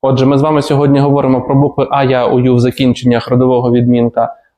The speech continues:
однини іменників чоловічого роду другої відміни. А, дивіться.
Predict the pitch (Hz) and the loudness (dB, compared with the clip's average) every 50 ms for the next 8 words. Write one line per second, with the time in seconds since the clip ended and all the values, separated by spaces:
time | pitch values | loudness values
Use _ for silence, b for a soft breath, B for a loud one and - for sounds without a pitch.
0 | _ - 143 135 131 135 139 135 131 123 120 117 117 120 117 117 117 113 113 127 | _ -4 -2 0 2 2 2 2 2 2 2 0 0 0 0 0 -2 -2 -2 -4
1 | 120 127 - 135 131 127 131 127 127 139 139 156 170 202 214 226 180 131 120 123 | -4 -2 -2 0 2 2 2 0 0 0 -2 0 0 0 0 0 0 0 0 0
2 | 123 127 143 151 165 175 - _ _ _ _ - 123 147 180 165 127 117 113 113 | 0 2 2 0 0 -2 -4 _ _ _ _ -2 0 0 2 2 2 2 2 0
3 | 123 139 147 - _ _ _ - - - - - _ _ _ _ _ _ _ _ | 0 0 -2 -6 _ _ _ -8 -8 -8 -8 -10 _ _ _ _ _ _ _ _
4 | _ _ _ _ _ _ _ _ _ _ _ _ _ _ _ _ _ _ - 110 | _ _ _ _ _ _ _ _ _ _ _ _ _ _ _ _ _ _ -6 -4
5 | 120 120 123 117 117 117 - - - - 135 156 156 123 - - - - 123 | -2 -2 -2 -2 -2 -4 -4 -6 -6 -4 -2 -2 0 -2 -2 -4 -8 -14 -14